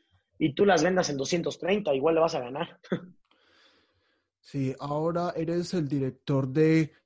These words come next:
Speaker 2: T W T, eh, F X.
Speaker 1: Ujú. Sí.
Speaker 2: Cuéntanos un poco de eso.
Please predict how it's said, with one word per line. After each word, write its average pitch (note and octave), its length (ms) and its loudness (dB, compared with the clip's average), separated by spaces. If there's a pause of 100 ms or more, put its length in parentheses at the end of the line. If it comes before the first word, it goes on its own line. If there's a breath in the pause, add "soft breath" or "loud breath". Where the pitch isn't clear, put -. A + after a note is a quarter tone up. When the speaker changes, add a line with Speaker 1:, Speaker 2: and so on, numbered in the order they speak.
(100)
Speaker 2:
T D#3+ 100 0
W D#3+ 640 4
T, D#3 360 0 (760)
eh, C3 460 -4
F E3 220 -4
X. F#3+ 260 0
Speaker 1:
Ujú. - 140 -20 (640)
Sí. - 160 2
Speaker 2:
Cuéntanos F#3+ 340 -2
un G#3 80 -2
poco F#3+ 280 -6
de F#3+ 100 0
eso. A2 180 -10